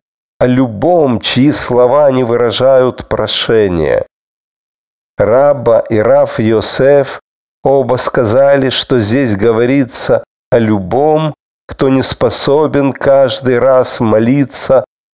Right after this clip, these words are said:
с какой-то новой мыслью. Конец цитаты. Все они правы,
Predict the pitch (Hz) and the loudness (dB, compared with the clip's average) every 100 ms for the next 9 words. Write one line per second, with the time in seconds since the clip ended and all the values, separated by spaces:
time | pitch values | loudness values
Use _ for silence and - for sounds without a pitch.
0 | - - 143 123 135 127 120 - 120 113 | -8 -6 -4 -4 -2 0 -2 -2 0 2
1 | 110 104 101 104 104 104 95 - - 87 | 2 2 0 0 0 0 -2 -2 -4 -2
2 | 78 65 - _ _ _ _ _ _ - | -2 -4 -8 _ _ _ _ _ _ -6
3 | 101 101 95 - - 85 82 80 - - | -2 0 -2 -2 -4 -2 -2 -2 -6 -12
4 | _ _ _ _ _ _ _ _ _ _ | _ _ _ _ _ _ _ _ _ _
5 | _ _ _ - - 180 208 185 190 185 | _ _ _ -6 -2 2 4 4 2 0
6 | - 156 185 151 101 82 | -2 0 2 4 2 -2